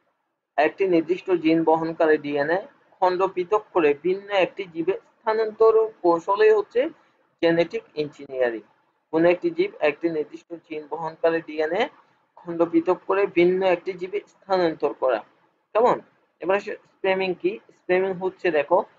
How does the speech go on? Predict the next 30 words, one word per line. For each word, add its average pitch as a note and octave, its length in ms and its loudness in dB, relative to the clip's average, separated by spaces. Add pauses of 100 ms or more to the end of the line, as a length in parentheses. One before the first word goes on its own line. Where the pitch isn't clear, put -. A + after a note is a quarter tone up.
(260)
অনাকাঙ্ক্ষিত, F#3 800 -2
অবাঞ্ছিত E3 800 0
কোনো D#3+ 320 -2
বার্তা C#3 400 0
বা C#3 120 2
লিংক D3+ 300 0 (460)
যা F3+ 160 2
সাধারণত D#3+ 500 0
ইমেইল F3+ 560 2
বা F#3 140 4
অন্য D3 340 -2 (220)
মাধ্যমে D#3 380 -4
ইউজারের D#3+ 460 0
কাছে E3+ 280 -4
প্রেরণ D#3+ 380 -4 (120)
করা C3+ 200 -4
হয়। B2+ 220 -8 (600)
এবার G#3 160 2
আসো G#3+ 200 -2 (100)
সাইবার F3+ 320 2 (140)
আক্রমণ F#3 440 -6
কি? E3 280 2 (640)
সাইবার G3+ 300 2 (160)
আক্রমণ F#3+ 420 -2
হলো E3+ 380 2 (140)
কোনো F3+ 260 0
কম্পিউটারে E3+ 680 0
নিয়ন্ত্রণ F3 560 0
অর্জনের C#3+ 480 2
প্রচেষ্টা D#3 680 -2